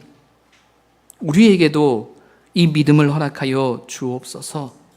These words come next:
하나님, 누군가 사로잡혀 있다면, 누군가 어려움을 당하고 있다면,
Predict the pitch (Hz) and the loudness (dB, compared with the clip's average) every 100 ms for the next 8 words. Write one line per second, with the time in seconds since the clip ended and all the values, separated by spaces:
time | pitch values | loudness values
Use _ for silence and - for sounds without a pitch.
0 | _ _ _ - 147 147 156 143 - _ | _ _ _ -6 -2 0 -2 -6 -16 _
1 | _ _ _ _ 160 185 214 202 214 123 | _ _ _ _ 4 8 8 8 4 0
2 | - - - - 240 254 233 220 233 190 | -10 -20 -18 -4 2 4 4 2 0 -2
3 | 160 - 127 120 123 123 110 113 - - | -2 -4 -4 -2 -2 -2 -4 -10 -18 -20
4 | - - - 165 208 226 208 208 202 123 | -20 -12 2 6 8 8 6 4 4 0
5 | - - _ _ - 143 151 196 220 208 | -6 -20 _ _ -2 4 6 8 8 6
6 | 220 185 151 160 170 135 - 123 120 127 | 4 0 -2 -2 -2 -6 -6 -4 -2 -2
7 | 131 117 | -2 -6